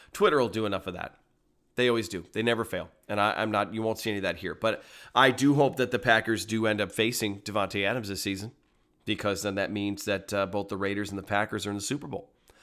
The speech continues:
And that would be here at my spot in Phoenix, because that is where this next Super Bowl is being hosted. So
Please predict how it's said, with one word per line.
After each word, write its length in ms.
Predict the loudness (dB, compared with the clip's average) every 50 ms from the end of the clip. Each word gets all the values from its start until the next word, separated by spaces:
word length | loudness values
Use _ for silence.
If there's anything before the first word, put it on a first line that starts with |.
| -20 -20 -20 -10 -4
And 160 | -4 0 2
that 180 | 2 2 2 0
would 180 | -2 -4 -4
be 160 | -6 -6 -6
here 400 | -2 0 0 2 2 2 2 2 0
at 140 | -4 -4 -2
my 160 | 0 0 0
spot 440 | -2 -2 0 2 2 2 2 2 0
in 180 | -4 -4 -4 -4
Phoenix, 420 | -4 -4 -2 -2 -2 -4 -6 -8
because 360 | -8 -8 -8 -6 -6 -6 -4
that 180 | -2 -2 -2 -2
is 120 | -4 -6
where 360 | -4 -2 0 0 0 0 -2
this 220 | -4 -6 -8 -4 -4
next 180 | -4 -4 -4
Super 220 | -6 -6 -6 -6 -6
Bowl 220 | -4 -4 -4 -4
is 80 | -4 -4
being 180 | -4 -4 2
hosted. 420 | 4 4 4 4 0 -6 -8 -8 -4
So 360 | 0 2 2 2 2 0 -4